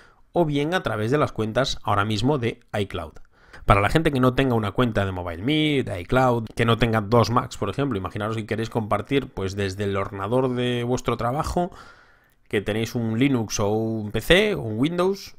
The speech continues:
y queréis ver la pantalla de vuestro ordenador de casa para controlar lo que queráis. Pues para eso nos va a valer perfectamente LogMeIn. LogMeIn es una aplicación que tiene varias formas de trabajar, es decir, tenemos una aplicación pro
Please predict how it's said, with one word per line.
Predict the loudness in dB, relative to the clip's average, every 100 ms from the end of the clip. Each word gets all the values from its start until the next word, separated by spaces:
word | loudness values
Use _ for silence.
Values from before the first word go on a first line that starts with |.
| -16
y | 0 2
queréis | 2 0 0 2
ver | 2
la | 2
pantalla | 0 -2 2 2
de |
vuestro | 2 0 -4
ordenador | -10 -6 -4 -2
de | -4
casa | -2 -2 -2
para | -4 -6
controlar | -8 -6 0 2 2
lo | 0 0
que | -4
queráis. | -8 -8 -6 -12 -14 _ _ _
Pues | 0
para | 6 6
eso | 6
nos | 6
va | 6
a |
valer | 6 4 0
perfectamente | -4 2 2 2 2 2 0 -6 -8
LogMeIn. | -4 -4 -4 -10 -10 -16 _ -20 -20 -20 _
LogMeIn | 2 4 4 2
es | 0
una | 0
aplicación | -2 -2 -2 0 -2 -4 _ -6
que | -6
tiene | -2 0 2
varias | 2 2 0 0
formas | 4 4 4 -2
de | -6 -8
trabajar, | -6 -2 0 0
es | 0
decir, | -6 -8 -10
tenemos | -10 -8 -8 -6
una | -6
aplicación | -4 -6 -4 -4 4
pro | 8 8 6